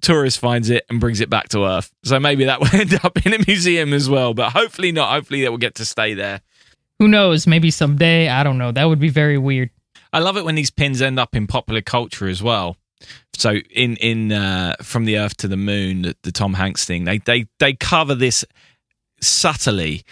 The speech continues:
Speaker 1: without going into detail. But if you know, it's really powerfully done. But even in For All Mankind, the, the, the, when, when Tracy Stevens got
Speaker 2: Yeah.
Speaker 1: her,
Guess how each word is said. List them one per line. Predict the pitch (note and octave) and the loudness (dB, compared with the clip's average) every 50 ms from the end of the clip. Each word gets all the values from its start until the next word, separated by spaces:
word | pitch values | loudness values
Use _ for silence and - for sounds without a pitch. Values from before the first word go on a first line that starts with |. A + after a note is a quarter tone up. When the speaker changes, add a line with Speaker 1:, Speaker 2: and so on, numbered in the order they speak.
| - _ - - | -20 _ -2 0
Speaker 1:
without | A#2+ B2+ C3 B2+ B2 - | 2 2 2 0 0 0
going | - B2+ B2 A#2+ | 0 0 0 0
into | A#2 A2+ A2 - A#2 | -2 -2 -2 -2 -2
detail. | F#2 - B2+ B2+ A#2+ - - A2+ G2 F#2+ | 0 2 2 2 2 0 0 0 0 0
But | F2 G2 - | -2 -2 -2
if | - C#3+ C#3 - | -2 -4 -2 0
you | D#3 E3 E3 | 0 0 2
know, | D#3 D#3+ E3+ D#3+ D3 B2 G#2+ G2 F#2+ F#2+ G2 - | 2 2 2 2 2 0 0 0 0 -2 -2 -4
it's | - A2 - | -2 -2 0
really | A#2 A#2 C3 B2+ A2+ A#2 | 2 2 2 2 2 0
powerfully | F#2+ - C3 A#2 A2 G#2+ G2+ - G#2 G2 | 0 2 2 2 0 0 -2 -2 -2 -2
done. | F2 A2 G#2+ G2+ F#2+ F2 F2 - - - - - - | 0 0 0 0 -2 -4 -6 -8 -10 -12 -12 -6 -2
But | - D3 | 0 0
even | D#3 F#3+ G3+ F3 F#3+ F3 | 2 0 0 0 0 0
in | D#3+ D3+ C#3+ C#3 | 0 0 -2 -4
For | A#2+ - C#3+ D3 | -4 0 0 0
All | C#3+ | 2
Mankind, | C#3 C3+ C3 C3 C3 - - - F#3+ F#3+ E3 C3 A2+ G#2 F#2 | 2 2 0 0 -2 -2 -2 0 0 0 0 0 -2 -2 -4
the, | G2 G2+ F#2+ F#2 - | -4 -6 -6 -8 -4
the, | G2+ A#2 A#2 - - | -2 -2 -2 -2 -2
the, | - A2+ G#2+ E2 - _ _ _ _ _ - _ - | -4 -4 -4 -4 -10 _ _ _ _ _ -20 _ 0
when, | C3 C3 E2+ | 0 0 2
when | A#2 C3 C3 B2+ A#2+ | 0 0 0 0 -2
Tracy | - - E3 D#3+ D3 - C#3+ B2+ | -2 0 0 0 0 0 0 0
Stevens | - - F3+ G3 G3 D#3 B2+ A2+ G2+ - | 0 0 0 0 0 0 0 0 2 4
got | A3+ E4+ | 6 6
Speaker 2:
Yeah. | F#4+ G4 G4 F#4 D#4+ D4 A3+ F#3+ F3+ C#3+ B2 | 8 8 6 6 6 4 4 4 2 2 -2
Speaker 1:
her, | A2 | -6